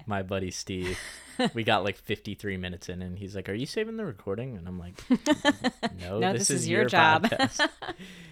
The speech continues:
Speaker 1: Yeah, that was really funny. I, you know, that's something I really like doing. Like, I might almost give people too much of the benefit of the doubt, but when people start a podcast,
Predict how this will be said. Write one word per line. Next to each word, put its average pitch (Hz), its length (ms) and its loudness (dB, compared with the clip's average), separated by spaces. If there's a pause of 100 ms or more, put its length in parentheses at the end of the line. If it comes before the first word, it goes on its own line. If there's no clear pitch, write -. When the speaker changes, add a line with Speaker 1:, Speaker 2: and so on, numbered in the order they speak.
(240)
Speaker 1:
Yeah, 92 260 -6
that 92 140 -8
was 92 180 -8
really 85 240 -8
funny. - 380 -12 (1700)
I, 151 400 2 (420)
you 156 180 2
know, 156 180 4
that's 151 240 0
something 240 360 -2
I 113 120 2
really 113 420 0
like 98 460 -6 (380)
doing. 104 420 -2
Like, 95 280 -6 (100)
I 131 120 2
might 175 320 -4 (500)
almost 120 320 -2
give 101 160 -6
people 110 300 -4
too - 200 -6
much 104 220 -4
of 104 80 -10
the 104 60 -4
benefit 98 380 -4
of 98 100 -6
the 98 80 -6
doubt, 90 340 -2
but - 180 -4
when 98 180 -6
people 117 380 -4
start 98 380 -4
a 95 60 -6
podcast, 104 580 -6